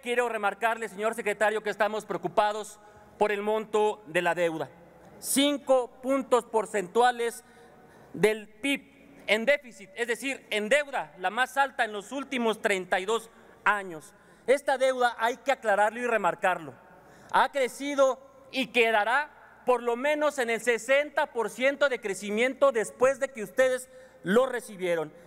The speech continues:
Es decir, que tanto se han quejado del fobaproa, que dejarán una deuda seis veces más grande que el fobaproa.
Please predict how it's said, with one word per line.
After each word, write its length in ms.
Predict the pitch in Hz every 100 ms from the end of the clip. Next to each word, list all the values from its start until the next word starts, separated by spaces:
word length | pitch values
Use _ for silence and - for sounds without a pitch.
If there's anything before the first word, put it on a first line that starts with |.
| - -
Es 160 | 240 294
decir, 640 | 277 277 269 208 - -
que 120 | - 208
tanto 480 | 262 269 269 -
se 140 | 202 247
han 160 | 247
quejado 480 | 240 220 247 233 226
del 140 | 208 196
fobaproa, 640 | 190 175 175 208 226 294 - - -
que 120 | 220
dejarán 540 | 226 220 226 262 294 277 - - -
una 260 | 247 285 269
deuda 520 | 285 294 277 226 - -
seis 520 | - - 277 285 294 - - - - 160
veces 580 | 226 277 277 269 240
más 260 | 226 262 247
grande 460 | 247 277 285 262 269
que 160 | 254
el 100 | 247
fobaproa. 760 | - 226 220 233 233 233 190